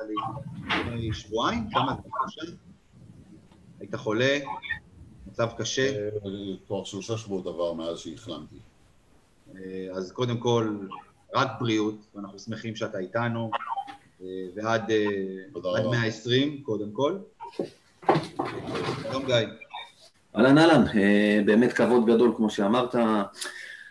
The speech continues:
Speaker 3: בלי קשר לאיזה קבוצה של מכבי תל אביב תמיד הייתה הכי טובה, ויש אנשים שזוכרים את שנות האלפיים, תמיד אומרים, "בן אדם אף פעם לא שוכח את ה-, את ה-, את האהבה הראשונה שלו."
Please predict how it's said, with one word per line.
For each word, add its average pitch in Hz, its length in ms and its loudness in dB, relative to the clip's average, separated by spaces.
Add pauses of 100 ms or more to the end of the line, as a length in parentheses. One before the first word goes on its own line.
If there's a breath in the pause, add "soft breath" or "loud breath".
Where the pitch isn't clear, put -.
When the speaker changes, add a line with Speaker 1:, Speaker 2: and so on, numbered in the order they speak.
(800 loud breath)
Speaker 3:
בלי 165 220 6
קשר 165 360 6
לאיזה 139 300 6
קבוצה 123 360 2
של 127 160 2
מכבי 123 360 2
תל 110 180 0
אביב 107 220 0
תמיד 110 360 0
הייתה 101 260 0
הכי 113 260 -4
טובה, 113 580 0
ויש 107 220 0
אנשים 107 340 -4
שזוכרים 107 540 -4
את 101 60 -4
שנות 117 260 -6
האלפיים, 113 460 0
תמיד 117 280 0
אומרים, 120 300 2
"בן 117 140 2
אדם 147 260 0
אף 151 140 -2
פעם 143 140 2
לא 143 80 2
שוכח 131 440 0
את 117 140 -2
ה-, 101 540 -2 (120)
את 113 120 -4
ה-, 110 360 0
את 107 140 -2
האהבה 117 440 2
הראשונה 123 440 2
שלו." 87 320 -6